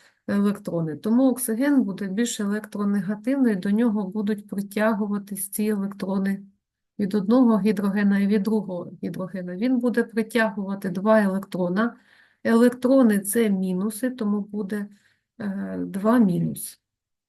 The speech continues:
Частковий два мінус, а у гідрогенів у кожного буде частковий плюс. Тому виходить, що молекула води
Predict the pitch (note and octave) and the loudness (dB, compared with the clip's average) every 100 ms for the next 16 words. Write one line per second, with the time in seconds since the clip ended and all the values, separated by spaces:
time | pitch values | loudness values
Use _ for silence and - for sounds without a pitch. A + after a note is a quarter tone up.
0 | _ _ - G3+ - - B3+ C#4+ C4 B3 | _ _ -4 -2 -2 -2 0 2 4 2
1 | F#3 F#3 F#3+ G3 C4+ D4+ D#4 D4+ - - | 2 -2 0 2 4 4 0 -2 -8 -12
2 | _ - G#3 G3+ F#3 F3+ E3 F3+ F#3 C#4 | _ -6 -2 -2 -2 -6 -6 -4 2 2
3 | D#4 D4+ D4 _ A#3 A3+ - A#3+ A3 G#3 | 2 -2 -4 _ -4 -2 2 4 4 0
4 | G#3 F#3+ F#3 A#3 A#3 B3 A#3+ _ - - | 0 -4 -2 0 2 0 -2 _ -12 -12
5 | - - A3 G#3+ G#3 F3 E3 E3 - - | -10 -2 0 0 -4 -6 -8 -10 -14 -18
6 | _ _ _ _ _ _ _ _ _ _ | _ _ _ _ _ _ _ _ _ _
7 | _ _ _ _ _ _ - _ _ _ | _ _ _ _ _ _ -20 _ _ _
8 | _ - A#3+ A#3+ C4 A3 A3 G#3+ G#3 F#3 | _ -2 4 6 6 4 2 -2 -4 -4
9 | E3 E3 F3+ E3 D#3 _ - A3 A3+ G#3+ | -6 -8 -8 -10 -10 _ -4 0 0 0
10 | G3+ F#3+ F3+ F3 F#3+ F3+ F3+ | -4 -6 -6 -4 -6 -4 -4